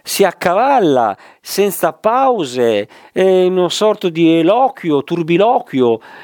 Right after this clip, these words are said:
eh, ma non hanno capacità spesso di ascolto empatico, di feedback. Quindi non è che essere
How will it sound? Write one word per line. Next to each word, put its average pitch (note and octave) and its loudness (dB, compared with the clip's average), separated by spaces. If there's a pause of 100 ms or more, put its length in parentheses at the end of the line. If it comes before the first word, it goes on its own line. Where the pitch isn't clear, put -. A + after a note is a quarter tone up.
(100)
eh, D#3 0
ma C#3 -2
non C#3+ -2
hanno A3 -2
capacità G#2 -4
spesso G2+ -6
di F2+ -6
ascolto F2+ -4
empatico, E2+ -4
di E2+ -10
feedback. E2+ -8
Quindi D#3+ 0 (260)
non D3+ -2
è D4+ 0
che B2+ -2
essere D3+ 0